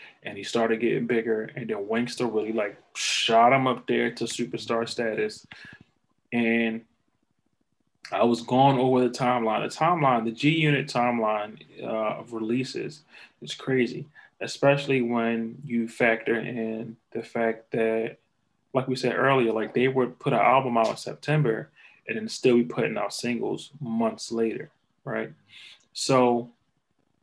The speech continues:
Get Rich or Die Trying comes out February two thousand three. It came out a week early because it was getting bootleg 'cause people, the demand was crazy for it. Um,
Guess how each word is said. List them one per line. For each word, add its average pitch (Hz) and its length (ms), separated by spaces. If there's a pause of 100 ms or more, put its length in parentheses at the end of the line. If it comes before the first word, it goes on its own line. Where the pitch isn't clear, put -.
(500)
Get 135 100
Rich 147 200
or - 40
Die 131 160
Trying 117 540
comes 120 320
out 110 240
February 117 420
two - 180
thousand 110 280
three. - 180 (760)
It - 80
came 143 280
out 127 80
a 117 60
week 135 300
early 120 420 (100)
because 113 300
it 113 40
was 110 100
getting 107 280
bootleg 110 460
'cause - 140
people, 113 320
the 113 120
demand 110 420
was 98 160
crazy 117 600
for 101 340
it. - 80 (720)
Um, 117 560